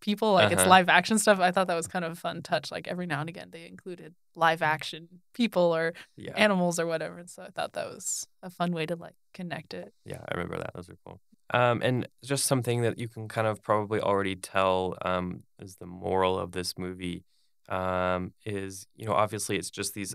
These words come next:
Speaker 2: these smartphones develop into these robots and the robots take over the world. So you can tell that, you know, the moral of this story is,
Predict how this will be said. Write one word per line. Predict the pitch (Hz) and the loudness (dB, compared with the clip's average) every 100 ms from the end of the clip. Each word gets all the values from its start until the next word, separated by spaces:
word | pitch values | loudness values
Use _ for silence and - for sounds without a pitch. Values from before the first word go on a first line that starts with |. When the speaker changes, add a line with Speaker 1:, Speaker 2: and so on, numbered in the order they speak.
| - | -12
Speaker 2:
these | 107 - | -4 -2
smartphones | - 104 - 104 98 95 | 0 0 0 -2 -2 -4
develop | 98 95 98 95 | -2 2 2 0
into | 90 92 | -6 -8
these | 92 92 | -12 -6
robots | 107 104 101 - | -2 0 -2 -4
and | 92 | -8
the | |
robots | 87 87 90 - | -6 -4 -6 -8
take | 95 90 | -10 -8
over | 87 87 | -8 -10
the | |
world. | 85 87 87 - _ _ _ | -6 -4 -4 -8 _ _ _
So | - 98 | -16 -12
you | 98 | -8
can | 92 90 | -4 -4
tell | 90 95 92 92 | -4 0 2 0
that, | 90 87 87 - - _ _ _ - | 0 0 0 -2 -12 _ _ _ -6
you | 95 | -4
know, | 87 | -4
the | 90 | -4
moral | 95 95 98 92 | 2 4 4 2
of | 90 | 0
this | 87 87 - | -2 -2 -4
story | - 95 92 90 87 | -2 0 2 0 -4
is, | - 87 85 85 - | -6 -4 -4 -8 -16